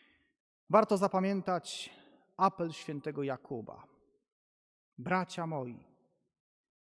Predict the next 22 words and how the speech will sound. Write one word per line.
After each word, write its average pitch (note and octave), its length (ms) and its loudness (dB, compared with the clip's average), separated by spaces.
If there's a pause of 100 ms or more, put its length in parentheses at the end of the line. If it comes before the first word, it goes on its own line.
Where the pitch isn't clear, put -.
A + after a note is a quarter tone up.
(180)
jeśliby A#3+ 600 0
ktokolwiek A#3+ 640 0
z C#3+ 80 -8
was A3 500 -2
zszedł A3+ 720 -6
z C#3+ 100 -10
drogi G3+ 420 -2
prawdy, F3+ 680 0 (420)
a E3 140 0
drugi F3+ 380 2
go F#3 180 2
nawrócił, E3 760 -2
niech C#3+ 260 -4
wie, D#3+ 360 -2 (760)
że D#3+ 200 0
kto G3+ 180 -2
nawrócił A3 640 0
grzesznika G3 720 -2
z D#3+ 60 -6
jego F#3+ 260 0
błędnej F#3+ 500 -2
drogi, E3 540 -4